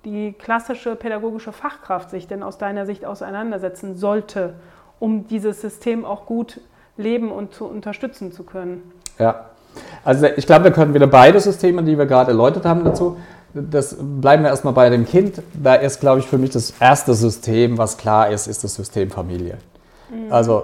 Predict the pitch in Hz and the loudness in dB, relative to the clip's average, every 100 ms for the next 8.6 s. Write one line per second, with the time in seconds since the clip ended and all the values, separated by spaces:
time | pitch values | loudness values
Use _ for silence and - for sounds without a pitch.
0 | - 123 113 113 113 110 139 147 131 131 | -4 0 0 0 0 2 2 0 -2 -2
1 | 123 120 117 117 120 135 120 120 - 131 | 0 0 0 -2 -2 -2 -2 -4 -6 -6
2 | 120 120 - 127 117 127 151 - - 123 | -2 -4 -4 -6 -2 -2 -4 -8 0 0
3 | 120 120 120 - _ _ _ 127 117 123 | 0 -4 -8 -14 _ _ _ -2 0 0
4 | 135 117 120 135 147 127 135 139 135 131 | 0 0 -2 0 0 0 2 2 2 -2
5 | 127 113 104 104 101 117 123 - 113 135 | -4 -6 -6 -6 -2 0 0 0 -4 -4
6 | - 139 151 160 156 147 151 - 233 220 | -6 -2 -2 0 0 -2 -4 -14 -16 -14
7 | 214 240 131 123 120 117 113 113 113 - | -14 -6 4 6 6 4 -2 -4 -6 -6
8 | 123 120 117 131 165 - | -2 2 4 2 0 -4